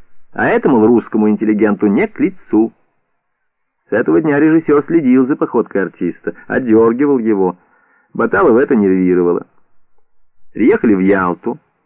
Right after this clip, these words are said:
на натурные съемки и встретились с глубоким стариком, который в молодости был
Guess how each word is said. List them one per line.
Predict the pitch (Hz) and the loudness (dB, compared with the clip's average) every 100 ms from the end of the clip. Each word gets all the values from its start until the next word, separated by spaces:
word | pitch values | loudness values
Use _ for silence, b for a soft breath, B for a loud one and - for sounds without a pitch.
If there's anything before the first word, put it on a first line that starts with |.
| - | -6
на | 98 | -4
натурные | 95 160 156 90 80 | 0 0 0 -2 -2
съемки | 90 87 85 90 _ _ _ _ _ - - B B | -2 0 -2 -6 _ _ _ _ _ -20 -20 B B
и | - 190 | -2 -2
встретились | - 233 262 220 180 | -2 -2 0 0 0
с | |
глубоким | 139 185 220 208 135 - | 0 0 2 0 -4 -2
стариком, | 131 123 113 - 262 123 | 0 0 -2 -2 0 0
который | 117 131 131 | 0 2 2
в | 113 | 2
молодости | 180 254 135 104 - | 0 0 0 -2 -2
был | 104 101 | 0 0